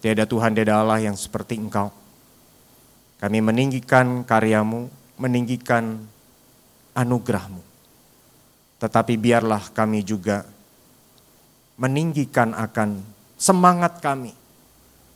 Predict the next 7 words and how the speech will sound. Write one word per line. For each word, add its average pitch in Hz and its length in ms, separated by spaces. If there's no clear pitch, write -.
Maksudnya 170 640
adalah 120 320
membuat 202 560
tekad 226 480
kami 202 240
semakin 196 480
kuat 226 400